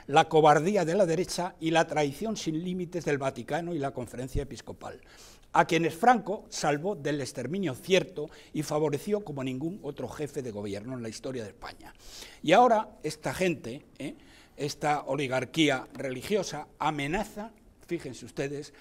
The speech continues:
con la excomunión al abad, que es a lo único que él realmente tiene miedo. Me consta que es así. Pero realmente, lo realmente grave, señoras y señores, para los ciudadanos de a pie,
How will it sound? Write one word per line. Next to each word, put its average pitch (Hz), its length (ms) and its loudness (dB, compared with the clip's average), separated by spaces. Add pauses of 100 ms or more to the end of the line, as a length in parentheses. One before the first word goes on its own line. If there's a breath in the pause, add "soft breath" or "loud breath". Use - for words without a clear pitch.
(280 loud breath)
con 185 240 -2 (160)
la 135 160 -6
excomunión 143 760 -8
al 117 140 -8
abad, 104 220 -12
que 135 160 -14
es 131 140 -14
a 120 40 -12
lo 120 120 -8
único 123 340 -12
que 117 80 -14
él 117 80 -8
realmente 113 560 -10
tiene 117 420 -12
miedo. - 160 -20 (1120 soft breath)
Me 127 200 -12
consta 127 520 -10
que 127 120 -8
es - 120 -12
así. - 240 -14 (640 loud breath)
Pero 180 200 0
realmente, 220 800 0
lo 147 340 0
realmente 190 500 0
grave, 113 400 0
señoras 127 600 -12
y - 20 -16
señores, 131 460 -10
para 120 240 -10
los 110 160 -12
ciudadanos 147 580 -10
de 123 60 -12
a 104 40 -12
pie, 123 380 -10